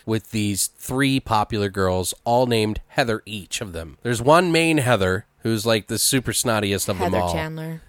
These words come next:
Speaker 1: Yeah. Then there's the other one that's kind of, like, just been there a little bit longer, and then there's the one that's, like, trying to be
Speaker 2: And, yeah, so it's
Speaker 1: she wants to be the number one, but she's, like, always spit on by the other two, pretty much.
Speaker 2: Heather Dukes.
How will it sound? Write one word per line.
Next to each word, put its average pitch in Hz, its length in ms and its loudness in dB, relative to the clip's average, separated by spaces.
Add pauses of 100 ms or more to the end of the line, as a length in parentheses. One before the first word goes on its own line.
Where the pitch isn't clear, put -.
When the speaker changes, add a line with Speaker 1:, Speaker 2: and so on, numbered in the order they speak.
Speaker 1:
Yeah. 95 280 -2 (200)
Then 147 180 4
there's 139 200 4
the 131 180 2
other 131 180 6
one 123 240 4
that's 113 260 2
kind 120 260 2
of, 104 120 0
like, 104 360 2
just - 420 -2
been 113 200 0
there 110 160 4
a 110 60 2
little 117 200 2
bit 127 100 2
longer, 117 380 2
and 113 120 2
then 107 120 2
there's 110 220 2
the 113 80 2
one 107 260 2
that's, 101 240 0
like, 104 260 0
trying 107 360 -2
to 98 60 -8
be 101 380 -4 (560)
Speaker 2:
And, 160 240 -14 (240)
yeah, - 240 -12
so 170 220 -14
it's 165 160 -10
Speaker 1:
she - 200 0
wants 127 300 2
to 143 60 0
be 127 200 2
the 123 60 0
number 123 260 2
one, 123 260 2
but 117 140 0
she's, 107 340 -4
like, 98 280 0
always 98 240 -2
spit 101 240 -4
on 104 180 0
by 101 120 2
the 95 140 -2
other 95 140 0
two, 110 220 -4
pretty 113 180 -4
much. 113 300 -4
Speaker 2:
Heather 175 220 -10
Dukes. 156 500 -12